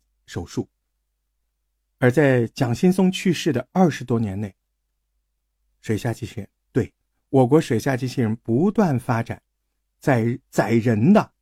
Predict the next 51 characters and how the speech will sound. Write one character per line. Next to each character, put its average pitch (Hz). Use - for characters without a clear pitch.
潜 147
水 101
器 -
“蛟 120
龙 131
号” 165
成 175
功 214
下 170
潜 110
七 -
千 143
米。 120
这 165
个 135
总 117
设 143
计 127
师 123
叫 117
徐 143
启 101
南， 90
他 -
就 107
是 117
蒋 92
劲 120
松 117
当 131
年 110
亲 226
自 175
选 -
定 117
的 95
接 101
班 95
人。 90
而 151
最 202
新 170
的 127
海 175
斗 113
号 139
水 107
下 113
机 117
器 -
人， 104